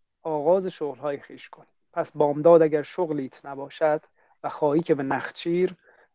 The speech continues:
نخجیر و تماشا روی، روا باشد که بدان مشغول باشی.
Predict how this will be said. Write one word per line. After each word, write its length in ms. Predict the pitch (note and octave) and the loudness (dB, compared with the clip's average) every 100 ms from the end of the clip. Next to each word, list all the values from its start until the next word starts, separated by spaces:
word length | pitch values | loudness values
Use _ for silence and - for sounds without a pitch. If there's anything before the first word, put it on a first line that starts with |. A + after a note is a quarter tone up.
| - | -10
نخجیر 640 | D3 - C#3 D#3+ G3 G3 | -8 -6 2 6 6 4
و 260 | D#3+ D#3 C#3+ | 4 4 4
تماشا 600 | - D3 C#3 C3 D3 B2+ | 0 -2 -2 -4 -4 -2
روی، 360 | B2+ B2 F3 | -4 -2 2
روا 360 | E3 C3+ C#3 F#3 | 6 6 8 6
باشد 360 | F#3 E3+ D#3 - | 6 -2 -6 -10
که 100 | C3+ | -12
بدان 420 | C3 C3+ C3+ C#3+ _ _ _ _ C#3+ | -10 -6 -6 -8 _ _ _ _ -10
مشغول 420 | B2 - D3 B2 | -10 -8 -6 -6
باشی. 380 | C#3+ - - | -8 -14 -16